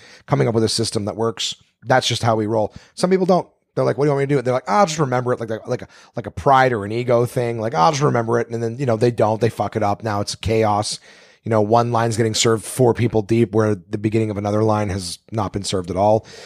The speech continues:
So, you know, um, it's, it's funny every now and again, like, there's people in our lives that are just positive all the time. You know what I mean? And to them, that's just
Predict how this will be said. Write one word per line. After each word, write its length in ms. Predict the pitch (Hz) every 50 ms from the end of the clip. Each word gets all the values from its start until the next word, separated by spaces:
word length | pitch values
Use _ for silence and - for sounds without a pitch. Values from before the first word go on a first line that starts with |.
| - -
So, 500 | - - - 131 120 117 110 107 104 - -
you 80 | 117
know, 280 | 113 110 107 107 101 - _ _ -
um, 540 | 104 110 107 107 107 101 98 98 95 87 - _ _ _ _ _ - 120 120 - - _ _ _ - - _ _
it's, 220 | - 147 147 - -
it's 220 | - 175 165 - -
funny 320 | - 180 175 160 131 120
every 160 | 120 123 143
now 80 | 147 139
and 80 | 135
again, 300 | 135 123 131 127 127 117
like, 160 | 117 117 - -
there's 160 | 151 151 -
people 400 | - - 175 170 - 156 151 147
in 80 | 143
our 120 | 143 139 131
lives 340 | 127 127 131 143 143 117 101
that 80 | 113 107
are 20 |
just 340 | 95 104 107 - - _ _ -
positive 500 | - - 101 107 131 131 139 123 107 95
all 100 | 92 82
the 60 | 87
time. 400 | - - 87 73 67 65 69 - _ _ _ _ _ _ _ _ _ _ _
You 80 | - 107
know 80 | 110 110
what 60 | 113
I 60 | 110
mean? 400 | 107 110 113 117 143 165 170 - _ _ _ _ -
And 100 | 113 117
to 80 | - 139
them, 240 | 117 131 147 147 127
that's 200 | 117 113 - -
just 320 | - 120 110 - - -